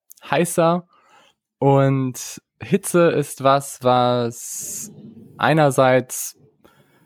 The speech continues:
man sehr gut auch im Training benutzen kann, ähm, wo man sich aber auch dran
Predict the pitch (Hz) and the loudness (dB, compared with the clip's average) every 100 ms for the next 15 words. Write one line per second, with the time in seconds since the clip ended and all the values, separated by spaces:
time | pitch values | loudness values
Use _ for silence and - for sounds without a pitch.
0 | _ _ _ _ _ - 123 117 127 135 | _ _ _ _ _ -2 0 2 2 2
1 | 135 131 107 117 113 - - - 117 - | 0 2 4 4 0 -10 -12 -8 -8 0
2 | 139 185 175 147 165 - 160 151 139 - | 2 2 0 0 -2 -4 -4 -4 -4 -2
3 | 151 175 175 - _ - 123 120 120 117 | 0 0 -2 -6 _ -8 -2 0 -2 -4
4 | 110 - _ 127 123 120 120 - 110 92 | -8 -14 _ 0 2 2 -2 -2 2 2
5 | 110 - 110 107 | 0 -2 -2 -2